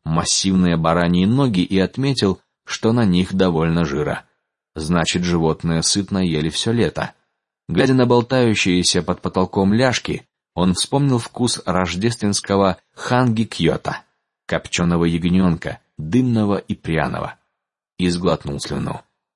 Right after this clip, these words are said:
Но до Рождества оставалось еще почти два месяца, а главным угощением предстоящего праздника был свит.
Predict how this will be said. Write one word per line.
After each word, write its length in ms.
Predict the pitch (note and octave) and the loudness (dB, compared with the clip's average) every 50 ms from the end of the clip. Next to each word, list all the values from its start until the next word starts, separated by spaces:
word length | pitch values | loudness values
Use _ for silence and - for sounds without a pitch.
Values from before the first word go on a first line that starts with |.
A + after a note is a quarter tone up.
| _ _ _ _ _ _ _ _ _ _ _ _ _ _ _ _ _ _ _ | _ _ _ _ _ _ _ _ _ _ _ _ _ _ _ _ _ _ _
Но 240 | F#2 G2 A2+ B2+ C3 | 2 2 4 4 4
до 120 | B2+ B2 | 4 4
Рождества 520 | A#2+ A#2 A#2 G#2+ A2 A2 G#2+ - A#2 A#2 A2 | 4 4 2 2 2 -2 -2 0 2 2 2
оставалось 580 | F#2 - F#2 F#2 F2+ F2+ F2+ F2 E2 - - | 2 2 2 2 4 4 4 4 2 0 0
еще 280 | E2+ E2 D#2+ - - E2 | -2 -2 -2 -2 -4 -2
почти 400 | - E2+ D#2+ - - - E2+ D#2+ | -4 -2 -2 -2 -4 -2 -4 -2
два 180 | D#2 D#2 D2+ | -2 -2 0
месяца, 580 | D2+ D#2+ F2+ F2+ F2+ - - - - - - - _ _ _ _ _ | 0 0 0 0 -2 -4 -6 -8 -8 -10 -12 -14 _ _ _ _ _
а 120 | - C#2+ E2 | -4 -2 0
главным 380 | E2+ F#2 G2 G#2 G#2+ G#2 G#2 | 2 2 2 2 2 2 2
угощением 680 | G2+ G2 G2 F#2+ F2+ - - C3 B2+ A2 E2+ D#2 D2+ C#2 | 2 4 2 2 2 2 0 0 0 0 0 0 -2 -2
предстоящего 680 | C#2 D#2 C#2+ - - D#2 D#2 D#2 D2 - - D2+ C#2+ | -4 -6 -8 -6 -4 0 0 0 0 0 -2 -2 -4
праздника 680 | C2+ - - A2+ A2+ G#2+ A2 G#2+ F#2+ - - G#2 G2 - - | -4 -2 -2 -2 0 0 0 -2 -2 0 0 0 0 0 -2
был 300 | E2 D2+ D#2+ D#2 D2+ D2 | -4 -2 0 0 0 -2
свит. 520 | - - - C#2+ C#2 C#2 C2+ - - - | -4 -6 -6 -6 -6 -8 -8 -10 -14 -20